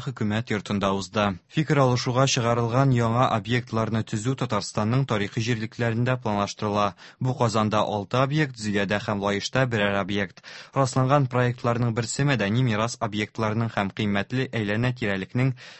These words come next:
сакланышын тәэмин итү, территорияләрнең барлыкка килгән кыяфәтен бозмау. Казанда проектларны баш архитектор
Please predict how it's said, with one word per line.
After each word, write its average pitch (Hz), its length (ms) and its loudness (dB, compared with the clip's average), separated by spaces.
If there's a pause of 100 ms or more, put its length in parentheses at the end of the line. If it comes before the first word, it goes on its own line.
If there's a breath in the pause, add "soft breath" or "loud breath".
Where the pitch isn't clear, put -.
сакланышын 120 680 0
тәэмин 117 540 0
итү, 92 240 -4
территорияләрнең 127 840 0
барлыкка 104 460 -2
килгән 107 400 -2
кыяфәтен 110 560 -2
бозмау. 104 420 0 (300 loud breath)
Казанда 120 440 2
проектларны 101 640 -2
баш 110 320 0
архитектор 127 720 -4